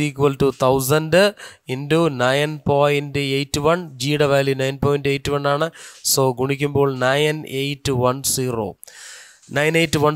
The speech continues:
സീറോ എന്നാണ് വരുന്നത്. നമുക്കിതിൻ്റെ യൂണിറ്റിലേക്ക് നോക്കാം. നമുക്കറിയാം വെയിറ്റ്, വെയിറ്റിൻ്റെ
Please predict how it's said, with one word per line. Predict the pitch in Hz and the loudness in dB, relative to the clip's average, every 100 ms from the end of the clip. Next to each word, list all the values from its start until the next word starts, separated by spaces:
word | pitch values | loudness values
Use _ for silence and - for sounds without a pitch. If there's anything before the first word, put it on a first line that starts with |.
| - | 4
സീറോ | 160 156 156 | 4 4 4
എന്നാണ് | 156 151 151 | 2 4 4
വരുന്നത്. | 151 156 202 214 _ _ 131 | 4 4 2 0 _ _ -4
നമുക്കിതിൻ്റെ | 143 139 147 147 147 139 | -2 0 0 0 0 2
യൂണിറ്റിലേക്ക് | 147 160 147 156 151 151 | 2 0 0 0 2 2
നോക്കാം. | 151 165 170 185 - - - - | 2 4 0 0 -16 -20 -12 -4
നമുക്കറിയാം | 151 147 151 151 143 123 | -2 0 2 2 0 2
വെയിറ്റ്, | 147 175 151 151 - 123 139 | 2 2 0 -2 -2 -2 -2
വെയിറ്റിൻ്റെ | 160 151 156 | -2 -4 -2